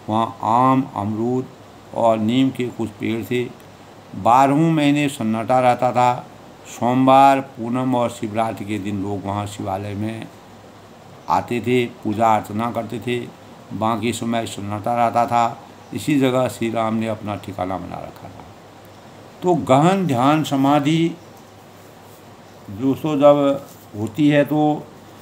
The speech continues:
पिता खुद दौड़ के चले गए और साथ में दो तीन व्यक्ति उनके साथ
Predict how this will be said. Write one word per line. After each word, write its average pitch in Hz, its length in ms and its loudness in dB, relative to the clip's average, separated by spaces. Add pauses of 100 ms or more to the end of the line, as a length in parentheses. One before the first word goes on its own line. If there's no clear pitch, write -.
(220)
पिता 147 320 4
खुद 147 600 -4 (1160)
दौड़ 127 420 4
के 135 180 0
चले 127 320 -2
गए 135 200 4
और 127 520 0 (960)
साथ 127 420 2
में 123 180 -4
दो 117 140 -2
तीन 117 260 -2
व्यक्ति 110 300 -6
उनके 117 440 -2 (680)
साथ 101 280 0